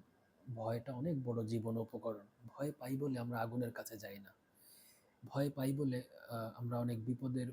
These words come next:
পরিস্থিতির মধ্যে পড়ি না, এড়ি-, এড়িয়ে থাকি। ভয় মানুষের সারভাইভাল ইনস্টিংক্টকে শক্তিশালী করে। এখন আমি কি সারা জীবন আমার জন্য ভয় পেয়েছি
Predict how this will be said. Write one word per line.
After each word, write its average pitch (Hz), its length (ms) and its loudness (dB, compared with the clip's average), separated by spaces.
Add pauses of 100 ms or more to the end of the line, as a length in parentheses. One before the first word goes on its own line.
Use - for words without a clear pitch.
(100)
পরিস্থিতির 123 460 -4
মধ্যে 117 320 0
পড়ি 117 180 0
না, 110 100 -4
এড়ি-, 117 280 0
এড়িয়ে 120 280 6
থাকি। - 360 -12 (880)
ভয় 147 400 2 (600)
মানুষের 131 280 2
সারভাইভাল 131 580 2
ইনস্টিংক্টকে 123 640 0
শক্তিশালী 104 560 -4
করে। - 200 -8 (1700)
এখন 160 260 2
আমি 139 180 6
কি 139 120 2
সারা 127 240 0
জীবন 131 280 4
আমার 120 260 4
জন্য 127 240 2
ভয় 120 200 0
পেয়েছি 123 460 -4